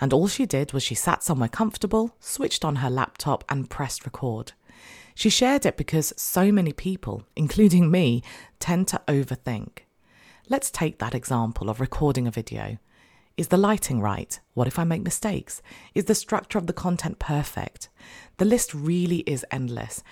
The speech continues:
and her reminder of how you can just keep things simple was the perfect thing to get me out of my head and start making progress.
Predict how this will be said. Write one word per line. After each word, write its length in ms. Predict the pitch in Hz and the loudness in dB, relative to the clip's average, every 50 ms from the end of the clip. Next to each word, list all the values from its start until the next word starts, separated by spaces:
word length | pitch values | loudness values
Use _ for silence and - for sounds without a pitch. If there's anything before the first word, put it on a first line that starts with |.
| - - - | -20 -14 -6
and 160 | - 180 175 | -2 0 0
her 120 | 151 190 196 | 2 2 2
reminder 600 | 185 196 190 185 190 202 233 247 269 240 - - - | 4 4 4 4 4 4 2 2 2 0 -2 -2 -4
of 120 | 131 131 | -4 -4
how 160 | - - 165 | -4 -4 -4
you 120 | 170 165 156 | -4 -4 -4
can 140 | - 165 139 | -4 -4 -4
just 220 | 113 110 - - | -4 -6 -8 -8
keep 280 | - - 233 233 - - | -6 -6 -6 -6 -4 -2
things 240 | - 254 254 233 | -2 0 0 0
simple 500 | - - 170 143 135 - - 107 101 117 - - - - - _ - | 0 -2 -2 -2 0 -2 -2 -2 -2 -4 -8 -14 -20 -20 -18 _ -4
was 120 | 156 151 | -4 -2
the 100 | - 147 | -2 -2
perfect 600 | - - - 170 175 180 - - 190 - - _ - | 0 0 2 2 0 0 -2 -4 -6 -6 -6 _ -6
thing 180 | 135 131 123 117 | -4 -4 -4 -4
to 100 | - 117 | -6 -6
get 160 | - - - | -6 -6 -4
me 180 | 135 131 123 - - | -4 -6 -4 -4 -4
out 260 | 147 180 185 - - | -4 -4 -4 -4 -4
of 100 | 226 220 | 0 2
my 120 | 247 240 | 2 2
head 320 | 208 147 127 117 120 - - - - - - - | 2 2 0 -2 -2 -4 -8 -14 -18 -20 -12 -8
and 100 | - 143 | -6 -4
start 360 | - - - - 135 135 - | -4 -4 -2 -2 -2 -2 -2
making 340 | - 131 123 120 - 120 117 | -4 -6 -6 -6 -6 -8 -8
progress. 680 | - - 131 117 120 - - - - 107 - - - - | -6 -4 -4 -4 -4 -6 -8 -10 -10 -10 -10 -12 -12 -12